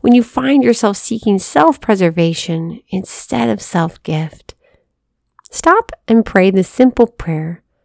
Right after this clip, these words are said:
"Lord, help these other souls focus on you more than they focus on me, and give me the grace to focus on you more than I focus on them." Lord Jesus, we thank you for this day and for this sisterhood.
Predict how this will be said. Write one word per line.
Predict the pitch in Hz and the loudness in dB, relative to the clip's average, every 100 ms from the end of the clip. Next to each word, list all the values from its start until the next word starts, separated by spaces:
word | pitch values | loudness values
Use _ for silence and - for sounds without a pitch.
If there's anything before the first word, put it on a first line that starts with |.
| _ _ _ _ _ _ | _ _ _ _ _ _
"Lord, | 226 262 269 | 4 8 6
help | 262 - 320 | 4 -2 2
these | 302 233 | 6 6
other | 202 226 | 6 2
souls | 226 214 190 190 | 0 2 2 2
focus | - 233 226 208 | 2 2 2 2
on | 180 | 4
you | 175 180 180 214 339 - _ _ _ _ - | 4 6 6 4 2 -2 _ _ _ _ 0
more | 196 202 233 | 6 8 8
than | 226 | 8
they | 214 | 4
focus | 190 180 170 180 | 4 2 0 0
on | 175 170 | 0 2
me, | 165 170 170 - _ - - | 2 0 -4 -8 _ -20 -6
and | 190 | 0
give | 233 254 | 2 6
me | 262 | 8
the | 220 | 6
grace | 180 196 208 214 | 4 6 4 4
to | - | -4
focus | - 214 - - | 2 2 2 -2
on | 190 180 180 | 4 6 8
you | 185 202 254 311 _ _ _ _ _ | 8 6 4 0 _ _ _ _ _
more | 190 185 208 196 165 165 180 | 2 6 8 8 4 -2 -6
than | - 185 | -2 0
I | 202 | -2
focus | - 151 - 151 - | -2 -4 -2 -6 -2
on | 160 160 | -2 0
them." | 147 147 147 147 _ _ _ _ _ _ _ _ _ _ _ _ | -2 -4 -6 -12 _ _ _ _ _ _ _ _ _ _ _ _
Lord | - 170 165 | 0 0 2
Jesus, | 165 160 165 | 2 2 0
we | 165 | 0
thank | 160 170 170 | 2 2 2
you | 160 | 0
for | 165 | 0
this | 156 156 | 0 -2
day | - 165 | -2 -2
and | 160 160 | 0 -2
for | 160 | -2
this | 160 160 | -2 -4
sisterhood. | - 156 - 165 160 170 | -4 -4 -2 0 0 0